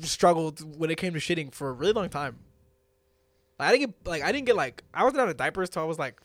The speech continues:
five or six, for one. So, like, not only that, but, like, I think I shit myself pretty consec-, like, consistently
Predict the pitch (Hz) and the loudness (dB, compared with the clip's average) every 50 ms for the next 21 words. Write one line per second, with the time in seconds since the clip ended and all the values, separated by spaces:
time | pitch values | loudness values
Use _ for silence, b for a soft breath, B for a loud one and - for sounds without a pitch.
0 | _ - 123 131 139 143 135 - 131 143 175 - - - - - - - _ _ | _ -8 -6 -6 -6 -6 -8 -8 -8 -8 -10 -12 -14 -18 -20 -20 -20 -20 _ _
1 | _ _ _ _ _ _ _ _ _ _ _ _ _ 143 127 117 120 135 165 202 | _ _ _ _ _ _ _ _ _ _ _ _ _ -8 -6 -6 -4 -6 -6 -6
2 | 220 247 - _ _ _ _ _ _ _ _ _ _ _ _ _ _ _ _ _ | -6 -10 -14 _ _ _ _ _ _ _ _ _ _ _ _ _ _ _ _ _
3 | _ _ _ _ _ _ _ _ _ _ _ _ _ _ - - - 196 196 190 | _ _ _ _ _ _ _ _ _ _ _ _ _ _ -12 -2 2 2 2 4
4 | 185 175 147 127 120 - - - _ _ _ _ _ _ _ _ _ _ _ _ | 2 0 0 -2 -4 -8 -14 -20 _ _ _ _ _ _ _ _ _ _ _ _
5 | _ _ _ _ _ _ _ _ _ _ _ _ _ - 170 202 240 247 220 196 | _ _ _ _ _ _ _ _ _ _ _ _ _ -2 0 2 4 4 4 2
6 | 196 190 165 170 165 156 - - 123 170 208 220 - - 247 254 - - - - | 0 0 0 0 -2 -2 0 0 2 2 2 2 0 -4 -6 -4 -2 -2 -2 -2
7 | - 190 190 190 190 - 208 202 190 - _ - - - 233 254 277 - - - | -4 -2 -2 -4 -2 -2 -2 -4 -4 -6 _ -10 -6 -6 -4 -4 -6 -8 -8 -10
8 | 196 175 - - - - 160 160 - - - 160 151 - - 151 143 - 165 160 | -10 -10 -12 -10 -8 -8 -8 -8 -10 -10 -10 -10 -10 -10 -10 -12 -10 -10 -10 -8
9 | - 185 185 202 214 226 240 226 | -8 -8 -8 -6 -6 -8 -8 -10